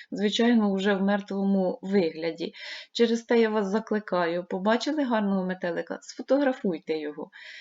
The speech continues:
не несіть його собі додому, він десь буде лежати вбитий у коробочці, його крильця будуть обсипатися, і ви його покажете кільком людям, покажіть краще фотографію.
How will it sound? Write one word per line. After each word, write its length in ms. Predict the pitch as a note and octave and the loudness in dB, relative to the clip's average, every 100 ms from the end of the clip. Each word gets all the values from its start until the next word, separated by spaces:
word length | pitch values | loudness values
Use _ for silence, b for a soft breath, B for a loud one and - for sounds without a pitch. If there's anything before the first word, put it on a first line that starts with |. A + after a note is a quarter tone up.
| B _ | B _
не 640 | G#3+ A3+ A#3+ A#3+ A#3 G#3+ | 0 4 4 4 2 2
несіть 760 | G#3 G3+ A3+ A#3+ - A#3 G3 G3+ | 0 2 2 2 2 0 0 -2
його 220 | G3 F#3+ | 0 0
собі 340 | F#3+ F#3 G3+ | -2 -2 0
додому, 440 | F#3 F#3 F#3+ F#3 G3 | 0 0 0 0 2
він 180 | A#3+ | 2
десь 160 | A#3 G3 | 2 0
буде 320 | G3+ A3 G#3+ | 0 2 2
лежати 680 | G3 G3 G#3+ G#3 G#3 F#3+ E3+ B B B B - | 2 0 2 2 2 0 0 B B B B -6
вбитий 680 | F#3+ F#3 A3+ G3+ G3 F#3 - | -4 6 8 8 4 2 2
у 340 | G#3+ G#3 G3+ | 0 0 2
коробочці, 720 | A3 A#3+ C4 A3 - - G3+ | 4 6 6 4 -4 -4 -2
його 280 | F#3+ G3+ G3+ | 2 2 2
крильця 460 | A3 G3 F#3+ F#3+ | 2 2 2 0
будуть 360 | F3+ F#3+ F3+ F#3 | 0 0 -2 -4
обсипатися, 1040 | F3 - G3 G3 C#4+ C#4 A#3+ - G#3+ A3+ B B B B B _ _ G3+ | -6 -4 -4 0 -2 0 -2 -2 -4 -4 B B B B B _ _ -2
і 640 | A3 G#3 G3 F#3+ F3+ - - | 2 4 4 4 2 -2 -10
ви 260 | - G3+ A3+ | -12 2 4
його 360 | A3+ G#3+ G#3+ G3 | 4 4 4 2
покажете 560 | G3 A#3 A#3+ A3 G#3 | 0 2 2 2 -2
кільком 460 | G3+ G3+ G3 G3+ G3 | -2 -2 0 0 2
людям, 400 | G3+ G3 G3 G3 | 0 0 -2 -4
покажіть 460 | G#3 A#3+ A#3+ - | 0 2 2 -2
краще 380 | - G3 A#3 A3+ | -2 0 0 -2
фотографію. 880 | G3+ - F#3 E3+ D3+ D3+ - E3 | -4 -4 -4 -4 -6 -10 -12 -12